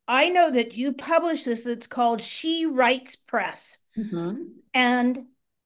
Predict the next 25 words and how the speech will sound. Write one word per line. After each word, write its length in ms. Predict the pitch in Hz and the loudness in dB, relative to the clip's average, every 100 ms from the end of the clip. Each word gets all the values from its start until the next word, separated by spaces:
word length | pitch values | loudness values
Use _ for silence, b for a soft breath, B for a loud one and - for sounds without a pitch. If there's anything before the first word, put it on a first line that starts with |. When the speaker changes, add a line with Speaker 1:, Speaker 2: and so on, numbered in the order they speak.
| _ _ - | _ _ -2
Speaker 1:
I'm 200 | 269 240 | 0 2
sure 200 | - 302 | 2 4
that's 240 | 269 269 | 4 4
why 120 | 262 | 4
you 140 | 254 262 | 4 6
were 120 | 247 | 6
able 220 | 247 247 | 6 4
to 140 | 247 | 0
write 240 | 226 226 247 | 0 0 -2
the 80 | 247 | -2
book 240 | 254 254 | -2 0
you 120 | 262 | 0
were, 240 | 233 311 320 | 2 2 2
because 360 | 226 247 226 | -2 -4 -4
they 140 | 214 226 | -4 0
actually 440 | 220 240 - 269 | 0 0 2 6
<laughs> 40 | |
let 180 | 262 254 | 6 6
you 220 | 247 240 | 4 2
write 320 | 226 226 220 220 | 4 4 4 0
the 80 | |
book 400 | 214 233 226 233 - | -2 0 0 0 -2
as 280 | 220 220 220 | 0 2 2
it 140 | 226 220 | -2 -6
is. 540 | 220 220 190 160 160 | -6 -4 -4 -6 -10